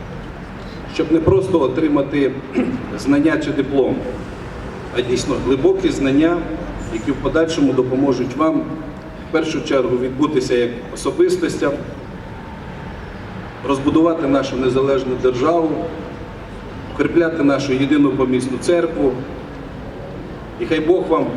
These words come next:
допомагає у вашому навчанні. До батьків я хочу наголосити, що найкраще все те, що ви маєте, сьогодні ви віддали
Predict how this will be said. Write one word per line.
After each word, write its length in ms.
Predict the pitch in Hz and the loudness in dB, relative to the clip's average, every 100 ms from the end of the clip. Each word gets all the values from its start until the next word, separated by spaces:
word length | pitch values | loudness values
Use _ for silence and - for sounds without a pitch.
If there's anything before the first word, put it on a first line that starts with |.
| - | -2
допомагає 760 | 135 131 147 151 165 185 175 165 170 170 - - 175 - - - - - - | -2 0 2 2 4 4 4 2 0 -6 -8 -8 -12 -12 -12 -14 -14 -14 -8
у 40 | 127 | -2
вашому 480 | 160 143 139 135 127 123 | 0 2 2 2 0 0
навчанні. 560 | 127 147 117 - - - - - - - - - - - - - - - - | 0 2 2 0 -4 -8 -10 -12 -14 -12 -12 -12 -14 -12 -12 -14 -14 -12 -4
До 80 | 127 | 0
батьків 500 | 147 151 202 196 - - - - - - - - - - 175 | 0 0 4 4 2 -4 -8 -10 -12 -14 -14 -14 -14 -12 -10
я 60 | 165 | -2
хочу 260 | 160 156 | -2 2
наголосити, 600 | 147 151 147 - 175 156 | 2 2 0 2 2 2
що 340 | 131 - 131 120 120 - - - - - - - - - - - | -2 0 0 0 -2 -8 -10 -12 -12 -12 -14 -14 -14 -16 -14 -2
найкраще 540 | 277 - 185 170 - 147 | -2 2 2 2 2 -2
все 180 | - | 0
те, 200 | 165 160 | 0 2
що 200 | 147 - | 0 0
ви 80 | 143 | 4
маєте, 460 | 143 170 165 165 135 | 4 4 4 2 0
сьогодні 400 | 135 131 143 135 | 2 2 4 2
ви 160 | 127 | 2
віддали 480 | 131 135 151 156 139 | 0 2 2 2 0